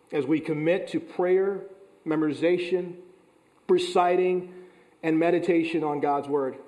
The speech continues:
over time we start to share his heart. We start to see things the way he sees things. Life takes on a completely different meaning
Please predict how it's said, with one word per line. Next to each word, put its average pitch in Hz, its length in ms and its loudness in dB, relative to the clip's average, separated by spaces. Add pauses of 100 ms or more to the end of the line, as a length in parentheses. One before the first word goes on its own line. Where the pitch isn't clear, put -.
(420)
over 160 220 4
time 160 240 -2
we 160 100 0
start 165 320 -2
to 156 60 -8
share 156 300 -2
his 147 180 -6
heart. 180 320 -8 (880)
We 160 140 4
start 202 320 -4
to 180 60 -6
see 180 240 -4
things 156 320 -6
the 156 100 -2
way 156 220 0
he 170 140 -8
sees 131 340 -12
things. - 380 -16 (580)
Life 185 640 2
takes 196 320 4
on 190 220 2
a 170 60 -2
completely 208 720 -2
different 185 420 2
meaning 156 460 0